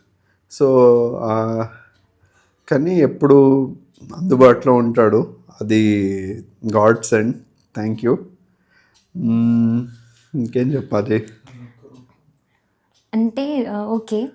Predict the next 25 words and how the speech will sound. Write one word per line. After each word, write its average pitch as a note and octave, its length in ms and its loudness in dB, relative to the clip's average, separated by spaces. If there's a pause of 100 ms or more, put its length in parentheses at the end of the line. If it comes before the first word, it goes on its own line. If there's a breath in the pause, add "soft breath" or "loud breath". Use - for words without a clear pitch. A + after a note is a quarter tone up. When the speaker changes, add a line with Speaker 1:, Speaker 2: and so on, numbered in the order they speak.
(960)
Speaker 2:
నెక్స్ట్ A#3 320 -4
రీసా D4 800 -4 (280)
టాక్స్ B3 420 -2
వింటావా? A3+ 640 -2 (680 soft breath)
Speaker 1:
రీసా D3+ 360 0
టాక్స్ F3 720 0
డేకి C#3 380 4
ఒక్కటైనా D3+ 600 2
వినాలి C#3+ 460 2
అని C3+ 200 2
పెట్టుకుంటాను, B2+ 840 0
ఏదో B2+ 260 6
ఒకటి C3+ 240 0
వింటూ B2+ 300 2
ఉంటాను B2+ 400 2
అలాగా. G#2+ 520 2 (600 soft breath)
షార్ట్స్ B2+ 540 6
ఏదో B2+ 200 6
ఒకటి, A#2+ 380 2
ఏదో F3 140 8
ఒకటి E3+ 240 4
నా C3+ 100 2
టైం B2+ 480 2
దొరికినప్పుడు B2+ 580 4
ఒకటి, A#2+ 640 0